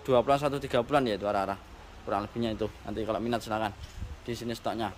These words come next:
Terus untuk mobil-mobil city car untuk kaula muda, nah, segerombolnya di sini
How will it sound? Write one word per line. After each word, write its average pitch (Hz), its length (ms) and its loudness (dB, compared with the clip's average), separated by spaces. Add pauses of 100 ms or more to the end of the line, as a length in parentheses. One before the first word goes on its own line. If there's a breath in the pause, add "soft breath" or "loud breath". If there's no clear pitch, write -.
(340 loud breath)
Terus 135 240 6
untuk 135 160 4
mobil-mobil 131 560 4
city 135 240 0
car 156 160 8
untuk 147 160 2
kaula 131 240 6
muda, 147 480 6 (640)
nah, 76 160 -4
segerombolnya 123 560 0
di 123 80 -6
sini 127 240 0